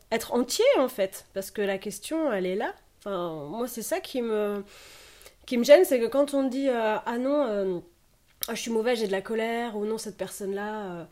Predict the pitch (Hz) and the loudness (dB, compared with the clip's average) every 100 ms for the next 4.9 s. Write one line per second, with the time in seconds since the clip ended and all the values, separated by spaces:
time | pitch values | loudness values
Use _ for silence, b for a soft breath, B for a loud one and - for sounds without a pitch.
0 | b b b - 185 185 196 196 202 180 | b b b -8 -6 -4 -4 -4 -6 -4
1 | 190 202 294 202 - - 220 320 240 190 | -6 -2 -2 -2 -6 -10 -4 -2 -2 -6
2 | - - - - _ 185 202 208 208 247 | -8 -16 -20 -20 _ -4 0 0 2 4
3 | 339 277 214 202 196 196 202 208 277 302 | 4 4 2 0 0 -2 -2 2 2 0
4 | 220 196 196 202 - 220 208 208 208 | -6 -6 -6 -6 -8 -8 -6 -4 -4